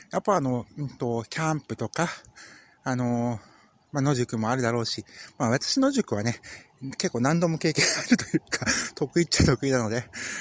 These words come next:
そう、夏になるとあの、土手で、あの、ござし広げて <laughs> 寝てたりするぐらいだから、まあ、どうってことないんだけど、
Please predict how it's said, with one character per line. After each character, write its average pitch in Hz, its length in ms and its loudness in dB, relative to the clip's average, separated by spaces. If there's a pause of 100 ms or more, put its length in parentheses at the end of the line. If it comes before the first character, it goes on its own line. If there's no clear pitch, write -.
(140)
そ 147 440 2
う、 - 40 0 (380)
夏 156 340 2
に 208 60 6
な 165 80 6
る 143 80 2
と 131 80 2
あ 120 40 2
の、 113 400 0
土 147 140 2
手 160 140 4
で、 156 300 6 (420)
あ 131 80 -4
の、 127 80 2
ご 131 80 2
ざ 151 140 4
し - 140 -2
広 127 380 -2
げ 120 60 4
て - 300 8 (140)
<laughs> - 140 -8
寝 135 100 0
て 156 120 0
た - 100 0
り - 120 6
す - 160 0
る 143 60 4
ぐ 123 80 2
ら - 40 -8
い 160 60 4
だ 123 100 0
か 127 80 0
ら、 110 140 -4 (320)
ま 160 60 -2
あ、 - 20 2
ど 160 100 4
う - 20 6
っ 160 40 -6
て 180 80 4
こ 170 80 2
と 131 80 2
な 131 120 4
い 139 60 2
ん - 20 0
だ 110 80 0
け 131 100 2
ど、 220 140 6